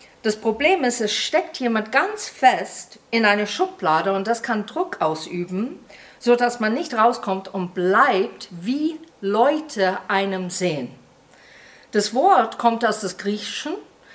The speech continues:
und es bedeutet Wundmal oder Stich. Und ich gehe auf diese Stich eigentlich rein. Es ist wie ein Bienenstich und ich meine nicht das Kuchen, sondern es ist ein Stich, der plötzlich und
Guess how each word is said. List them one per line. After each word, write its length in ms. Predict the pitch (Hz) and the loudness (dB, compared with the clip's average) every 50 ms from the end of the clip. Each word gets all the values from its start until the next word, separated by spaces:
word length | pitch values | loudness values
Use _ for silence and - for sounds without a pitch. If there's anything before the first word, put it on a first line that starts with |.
| - - - - - - _ _ | -20 -20 -20 -20 -20 -20 _ _
und 300 | - 262 302 403 466 440 | 4 6 6 4 2 -2
es 160 | 370 285 - | -2 -4 -2
bedeutet 560 | - 254 240 240 220 208 214 214 214 196 180 185 | -2 -2 0 2 4 4 4 2 0 -4 -2 0
Wundmal 760 | 262 349 392 370 - 202 180 170 165 165 185 220 277 - - - | 0 0 0 0 0 -2 0 0 2 2 2 2 0 -2 -6 -4
oder 280 | - 226 220 226 233 - | 0 0 2 2 2 2
Stich. 520 | - - - - - - 240 190 - - | 0 -2 -2 -2 2 4 2 2 2 0
Und 100 | 202 202 | -4 -4
ich 140 | 214 208 - | -4 -4 -4
gehe 240 | - 247 285 294 - | -4 -4 -2 0 0
auf 180 | 220 214 - - | 0 0 -2 -4
diese 340 | 220 208 196 190 208 190 | -6 -4 -2 -2 -2 -2
Stich 680 | 185 - - - - - - - 302 247 - - - - - _ | -2 -2 -2 -4 -4 -4 -2 -2 -2 -2 -2 -6 -12 -16 -10 _
eigentlich 500 | - 170 160 156 - - 156 143 - - | -4 -4 -2 -4 -6 -6 -8 -8 -6 -4
rein. 300 | 151 143 143 160 208 220 - | -2 0 0 0 -2 -2 -2
Es 220 | - - - - | -2 -2 -2 -2
ist 340 | 302 302 294 - - 240 202 | -4 -4 -4 -4 -4 -6 -6
wie 240 | 247 277 330 - - | -4 -4 -2 -2 0
ein 320 | 247 247 240 226 208 180 | 0 0 0 0 -2 -4
Bienenstich 800 | 226 247 302 311 285 226 190 180 - - - - 170 208 - - - - - - - - _ | -6 -8 -8 -4 -2 -2 -2 -2 -4 -6 -4 -2 -2 -2 -4 -8 -14 -16 -16 -18 -20 -6 _
und 280 | 247 226 226 226 - 226 | 0 0 0 0 -4 -10
ich 160 | 220 - 214 | -10 -4 0
meine 340 | 214 214 220 226 233 226 220 | 2 2 2 2 0 -2 -2
nicht 460 | 220 226 262 269 254 - - - - | 0 0 0 0 -2 -4 -8 -10 -8
das 180 | 208 208 - | -8 -8 -8
Kuchen, 420 | - - 220 202 - - - - - - - _ _ _ - - - - - - - - - - - | -6 -6 -6 -6 -6 -8 -10 -12 -12 -14 -20 _ _ _ -20 -20 -20 -20 -20 -20 -20 -20 -20 -14 -8
sondern 520 | 214 190 226 277 381 415 403 370 349 349 339 | 0 4 4 6 6 4 4 4 2 2 2
es 240 | - - 262 - | 2 0 0 0
ist 160 | 285 277 - 240 | 0 0 0 0
ein 160 | 208 196 196 | 2 2 0
Stich, 540 | - - - - - 330 339 - - - - | -2 -2 -4 -4 -4 -4 -4 -6 -8 -2 4
der 160 | 240 240 226 | 4 4 4
plötzlich 920 | 233 226 226 240 285 320 339 381 403 - - - - 240 254 262 254 269 | 4 0 -4 -4 0 4 4 4 4 2 -2 -6 -6 -4 -4 -6 -6 -6
und 160 | - 208 190 | -6 -6 -6